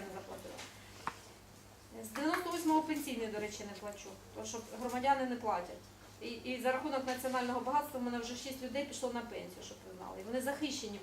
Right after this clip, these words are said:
в пенсійному фонді, в державному, а не в приватному. І, е, вона мені сказала, каже:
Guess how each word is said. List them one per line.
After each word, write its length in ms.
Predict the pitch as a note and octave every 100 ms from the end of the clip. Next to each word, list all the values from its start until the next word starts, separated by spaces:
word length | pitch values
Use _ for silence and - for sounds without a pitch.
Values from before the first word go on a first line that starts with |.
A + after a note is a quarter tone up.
| -
в 220 | - - -
пенсійному 500 | A#3 B3 A3 G#3+ G#3+
фонді, 240 | G#3+ G3 G3+
в 80 |
державному, 480 | A3 G#3+ G#3 F#3+ F#3+
а 60 | F#3+
не 60 | G#3
в 40 |
приватному. 540 | G#3+ A3 G3 F3 F3 - - - - - - - - -
І, 40 | C4+
е, 680 | C#4+ C#4+ C4 C4 C4 B3+ B3+ C4+
вона 180 | C#4+
мені 180 | D#4+ D#4
сказала, 420 | D4+ C#4+ C4+ A#3+
каже: 240 | A#3 A#3+